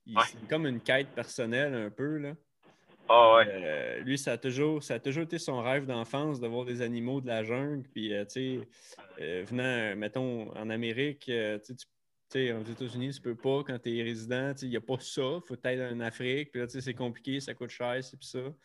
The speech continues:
Speaker 1: Puis, euh,
Speaker 2: Ouais,
Speaker 1: quand il
Speaker 2: ouais.
Speaker 1: l'a réalisé, il est revenu en enfance, puis, tu sais, il est resté là trois mois, je pense.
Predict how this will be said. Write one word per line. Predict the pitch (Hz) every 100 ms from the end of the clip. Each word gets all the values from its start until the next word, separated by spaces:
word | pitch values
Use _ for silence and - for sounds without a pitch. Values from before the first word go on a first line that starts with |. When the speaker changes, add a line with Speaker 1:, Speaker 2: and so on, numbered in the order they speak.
| - - - - _
Speaker 1:
Puis, | - 117
euh, | 110
Speaker 2:
Ouais, | 101
Speaker 1:
quand | 95
il | 139
Speaker 2:
ouais. | 139
Speaker 1:
l'a |
réalisé, | 131 131 131 123 135
il | 160
est | 139
revenu | 120 120
en | 127
enfance, | 123 117 - 135 143 131
puis, | -
tu | 113
sais, | 135
il | 131
est | 117
resté | 117 - 120
là | 127
trois | 131 139 143
mois, | 127 131 143
je | 147
pense. | - 139 147 135